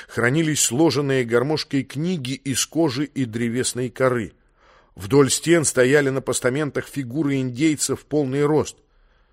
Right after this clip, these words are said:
Я не мог отделаться от ощущения, что это чучело, до того натурально они смотрелись. Воины в полном боевом облачении, с татуировками и шрамами,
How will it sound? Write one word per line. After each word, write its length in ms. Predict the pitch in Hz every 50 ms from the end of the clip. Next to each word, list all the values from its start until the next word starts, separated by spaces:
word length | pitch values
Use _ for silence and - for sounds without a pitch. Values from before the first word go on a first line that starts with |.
| _ _ _ _
Я 200 | - 101 120 127
не 100 | 135 151
мог 220 | 170 175 160 -
отделаться 580 | 127 120 113 104 131 147 139 123 107 - - 117
от 140 | 110 - 117
ощущения, 720 | 104 - - 117 110 - - - 175 170 143 127 117 107
что 280 | - - - 131 - -
это 320 | - 139 151 147 - 139 127
чучело, 720 | - - - 208 208 185 - - - 120 101 90 76 - - _ _ _ _ _ _ _ _ _
до 160 | 101 120 123
того 260 | - 135 117 123 151
натурально 600 | 147 135 139 131 - 131 131 143 151 147 143 143
они 180 | 143 143 143 131
смотрелись. 760 | - - 139 139 - - 151 156 131 98 76 - - - - _ _ _ _ _ _ _ _ _ -
Воины 600 | 95 90 104 151 196 202 185 160 147 131 120 113
в 60 | -
полном 560 | - _ _ 180 180 165 147 147 151 143 135
боевом 420 | 123 131 143 143 135 147 156 147 135
облачении, 760 | 135 127 127 139 135 - - 156 151 123 104 90 71 - - _ _ - - - -
с 100 | - -
татуировками 800 | - 151 143 - 156 160 160 170 175 190 170 - - 165 156 165
и 180 | 175 - - 156
шрамами, 720 | - - - 107 117 151 160 143 117 104 90 82 - -